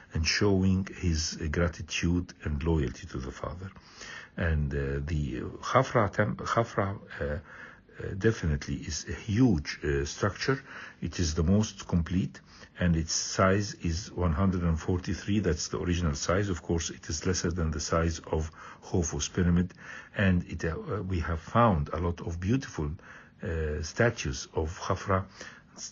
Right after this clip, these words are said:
and they are situated now in the Egyptian, uh, museum in the Tahrir Square, and these are made from diorite, the most perfect, uh, statues ever seen are there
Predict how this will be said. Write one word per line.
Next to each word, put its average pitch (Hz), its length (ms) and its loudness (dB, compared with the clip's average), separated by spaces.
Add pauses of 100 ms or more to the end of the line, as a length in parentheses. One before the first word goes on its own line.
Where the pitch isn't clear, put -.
and 82 180 4
they 90 140 4
are 85 220 0
situated 85 680 -2
now 73 320 0 (380)
in 80 240 2
the 76 160 0
Egyptian, 78 600 -2
uh, 78 440 -4
museum 80 640 0 (320)
in 87 80 -2
the 78 60 0
Tahrir 90 400 0
Square, 80 420 -2 (380)
and 80 140 0
these 85 240 0
are 73 200 2 (100)
made 78 260 2
from 73 220 0
diorite, 71 640 -2
the 71 80 -6
most 82 440 -2
perfect, - 600 -2 (520)
uh, 82 380 -2
statues 90 640 0 (100)
ever 90 220 4
seen 82 500 -2 (380)
are 80 160 0
there 78 380 0